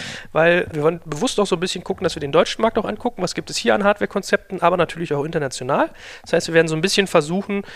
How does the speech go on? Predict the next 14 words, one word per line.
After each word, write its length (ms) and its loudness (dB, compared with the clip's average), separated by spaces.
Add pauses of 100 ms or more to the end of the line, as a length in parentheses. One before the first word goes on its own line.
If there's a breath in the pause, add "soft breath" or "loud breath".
(180 loud breath)
euch 120 0
immer 140 -2
mal 140 4
Firmen 340 4
vorzustellen, 680 0
aber 380 2
auch 220 4
irgendwie 200 -6
die 80 -10
ganzen 240 -4
Prozesse 400 -4
dahinter, 380 -2
ja, 180 0
also 300 -4